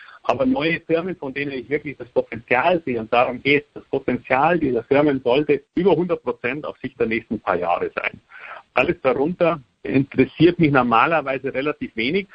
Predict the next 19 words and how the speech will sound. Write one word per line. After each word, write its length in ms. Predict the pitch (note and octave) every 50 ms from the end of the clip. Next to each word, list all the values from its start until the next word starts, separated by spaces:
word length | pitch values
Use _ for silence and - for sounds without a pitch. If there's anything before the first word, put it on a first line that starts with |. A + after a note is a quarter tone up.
| - - - _
außer 460 | - B2 C#3+ F3+ G3 - A3+ A3 G3+ - _ _ -
es 140 | - D3+ D3
ist 100 | F#3+ F3+
eine 220 | F3 D#3+ D3+ -
Art 160 | - C#3 C3+ -
Stabilisatoraktie. 1200 | - - A#2+ - B2+ A#2 A2 G#2 - G2 F#2+ G2 - - F#2 - - - - _ _ _ - - _ _ _ _ -
Aber 180 | G#2 G2+ G#2
das 140 | F#2+ G#2 - - - -
erzähle 420 | - - - G#2 - - G#2 G#2 G#2
ich 80 | G#2
in 100 | - G2+ -
so 220 | G2 F#2 F#2 E2+ - _ - - _ -
meinen 260 | F#2+ F#2 F#2 F2 -
anderen 400 | - F2+ F2+ F2 D#2+ - F2 -
Themen, 320 | - - G2 F#2 F2 D#2+
die 80 | - D#2
ich 80 | - -
so 80 | -
mache. 300 | - - - - - -